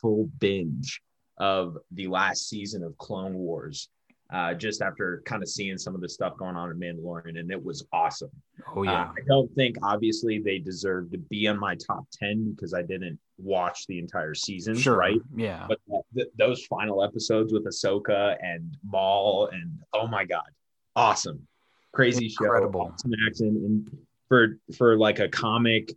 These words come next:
Speaker 1: cartoon show like that to have the fight scenes and, and score that it did was crazy.
Speaker 2: Oh, yeah.
Speaker 1: Um, number six for me, I, I would imagine this is on your list, but we'll see. Lovecraft Country.
Speaker 2: Oh, yeah, that's on my list.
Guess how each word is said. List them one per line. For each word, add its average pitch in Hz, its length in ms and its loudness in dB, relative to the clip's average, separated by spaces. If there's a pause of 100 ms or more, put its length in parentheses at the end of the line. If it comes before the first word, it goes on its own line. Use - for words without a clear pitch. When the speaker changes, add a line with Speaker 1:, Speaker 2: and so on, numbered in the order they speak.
Speaker 1:
cartoon 107 480 2
show 113 180 2
like 110 220 6
that 107 240 4
to - 100 -4
have 95 160 0
the 85 120 -4
fight 95 280 0
scenes 107 320 2
and, 87 240 -4
and 92 220 -4
score 101 480 2
that 110 160 4
it 110 120 4
did 117 320 6 (440)
was 90 500 0 (240)
crazy. 82 560 2 (160)
Speaker 2:
Oh, 135 160 4
yeah. 101 220 -2 (1500)
Speaker 1:
Um, 117 600 6
number 151 420 8
six - 520 4
for 147 180 4
me, 127 380 6
I, 135 120 6 (640)
I 226 100 8
would 330 100 12
imagine 135 400 8
this 156 160 2
is 160 80 0
on 175 120 6
your 190 120 6
list, 226 280 8
but 127 80 6
we'll 127 160 6
see. 131 280 4
Lovecraft 127 580 2
Country. 92 340 -4 (420)
Speaker 2:
Oh, 113 120 2
yeah, 101 180 2
that's 98 160 -8
on 73 80 -8
my - 100 -14 (100)
list. - 220 -20